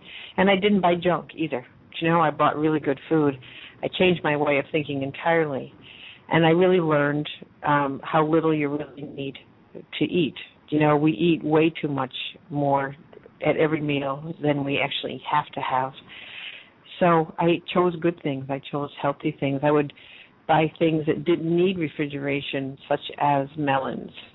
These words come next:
or, um, different fruits, things like that, that didn't have to be put in a fridge. Um, so, so that was, that was an experience. And our water, um,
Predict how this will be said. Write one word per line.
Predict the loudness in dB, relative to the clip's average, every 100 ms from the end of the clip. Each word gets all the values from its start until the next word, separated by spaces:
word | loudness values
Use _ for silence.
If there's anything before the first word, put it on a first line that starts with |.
| -12 0
or, | 2 4 2 0 -8 -4
um, | 0 2 0 -8 -18 -20 _ -18 -18 _ _ _ -20 -4
different | -4 -2 -4 -2
fruits, | 0 0 -4 -16 -18 _ -4
things | 0 2
like | 2 0
that, | 2 2 0
that | -2
didn't | 0 0
have | 0 -2
to | -4
be | -6
put | -4 -4
in | -4
a | -6 -4
fridge. | 0 0 -2 -12 -14 -20 -20 -20 -20 -20 -14 0
Um, | 2 2 0 -6 -18 _ _ -20 _ _ -20 -2
so, | 2 2 0 -10 -6
so | 0
that | 2 2
was, | 0 -6 _ _ -6
that | -4
was | -4
an | -4
experience. | -6 -8 -6 -4 -4 -6 -2
And | 0
our | 2
water, | 2 2 4 0 -2 -8 _ _ -20 -20 -20 -6
um, | 0 0 0 -4